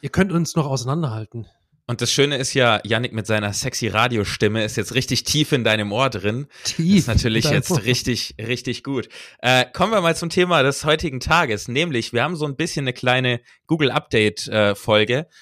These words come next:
Speaker 2: mit News, die in der letzten Zeit einfach passiert sind. In erster Linie wird's um das Google Helpful Content Update gehen und was da jetzt, nachdem das wirklich durch war, passiert ist, was wir an Resultaten gesehen haben und mitbekommen haben.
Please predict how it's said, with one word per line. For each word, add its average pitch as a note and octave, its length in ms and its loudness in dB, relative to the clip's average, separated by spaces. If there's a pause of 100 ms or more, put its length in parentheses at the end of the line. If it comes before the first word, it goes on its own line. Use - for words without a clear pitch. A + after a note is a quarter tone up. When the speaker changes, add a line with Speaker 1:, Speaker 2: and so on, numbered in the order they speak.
(220)
Speaker 2:
mit A#2+ 240 0
News, C#3 400 2
die C3+ 80 0
in C3 60 0
der B2 100 2
letzten B2+ 260 -2
Zeit A#2+ 220 0
einfach A#2 260 -2
passiert D3 360 -2
sind. C3+ 100 -6
In A2+ 140 -4
erster C3 340 0
Linie B2 320 2
wird's A#2+ 180 0
um A#2+ 140 -2
das A2 140 -2
Google A#2+ 200 0
Helpful A2 280 2
Content D3 360 0
Update A#2+ 420 -2
gehen A#2 260 -2 (460)
und G#2+ 440 -4 (160)
was A#2+ 240 2
da A#2+ 80 0
jetzt, A2 240 0
nachdem A2 260 -4
das G#2+ 160 -6
wirklich A2+ 260 -6
durch A#2+ 320 2
war, G#2 360 2
passiert C#3 400 0
ist, B2 180 -4
was A2 200 -2
wir A#2 120 2
an A2+ 80 -2
Resultaten G#2+ 540 -4
gesehen A2 320 -2
haben G#2 200 -4
und G2+ 80 -6
mitbekommen A2 540 -6
haben. G#2+ 300 -2